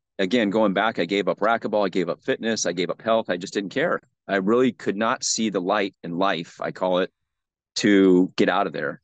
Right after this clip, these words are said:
So in October ninth, two thousand twelve, I went to multiple bars. I kept driving, drinking and driving to bars, you know, three bars at night. I ended up at the casino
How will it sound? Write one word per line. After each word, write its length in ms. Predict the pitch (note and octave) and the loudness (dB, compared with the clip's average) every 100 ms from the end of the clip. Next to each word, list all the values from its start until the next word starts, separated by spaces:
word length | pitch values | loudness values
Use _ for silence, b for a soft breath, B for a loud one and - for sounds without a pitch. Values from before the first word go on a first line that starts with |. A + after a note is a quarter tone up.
| _ | _
So 360 | - G2 F#2 F2+ | -2 0 2 -2
in 220 | F2 E2+ _ _ _ - | -4 -10 _ _ _ -4
October 380 | F2+ - B2+ C#3 | -2 0 0 2
ninth, 260 | A2 A2 | 0 -2
two 120 | A#2 | -4
thousand 320 | A2 A2 G#2 G2+ | 0 0 0 -4
twelve, 440 | G#2 F#2+ F#2+ F#2+ _ _ _ _ - | 0 0 0 -2 _ _ _ _ -2
I 80 | F#2 | 2
went 220 | G#2+ A#2 | 2 2
to 440 | A#2+ G#2 G2 F#2+ - | 4 6 6 6 4
multiple 520 | F2+ A#2 D3 A#2+ G2 | 4 4 2 -4 -2
bars. 440 | F#2 F#2+ G2 G2+ | 0 2 2 0
I 60 | D#2+ | -4
kept 220 | - - _ _ _ - | -4 -6 _ _ _ -2
driving, 380 | F2+ F#2+ G2 | 0 0 -2
drinking 280 | F2+ G2 F#2+ | -2 -4 -4
and 80 | F2+ | -2
driving 280 | F#2 F#2 F2+ | 0 0 -2
to 60 | |
bars, 680 | D#2 G2+ A2+ A2 G#2+ G2 - | 0 2 2 2 0 -4 -8
you 100 | F#2+ | -4
know, 200 | F#2+ F2 | -4 -4
three 200 | E2+ A#2 | -4 -2
bars 300 | G#2+ G#2+ A2 | 2 0 0
at 100 | F#2 | -4
night. 240 | F2+ G#2 F#2+ | -2 -2 -2
I 280 | F2 E2+ - | -4 -6 -8
ended 120 | G2+ | -6
up 100 | G2 | -6
at 80 | F#2+ | -6
the 80 | - | -10
casino 600 | - - A#2 A2+ A2 | -6 -2 0 2 2